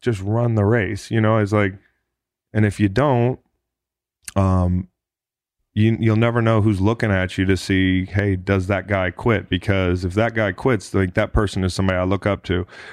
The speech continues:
whether that's my little brother or if it's, like, my son or if it's my wife or if it's a fan. Like, you know, we have fans. You and I have fans. Like, we're very lucky we played a game and some people like us.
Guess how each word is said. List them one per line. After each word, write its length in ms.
whether 260
that's 260
my 140
little 320
brother 460
or 240
if 120
it's, 280
like, 160
my 140
son 640
or 280
if 160
it's 180
my 140
wife 500
or 120
if 160
it's 280
a 60
fan. 520
Like, 280
you 60
know, 100
we 120
have 180
fans. 500
You 80
and 100
I 100
have 200
fans. 420
Like, 160
we're 200
very 260
lucky 220
we 80
played 180
a 40
game 280
and 100
some 140
people 260
like 260
us. 220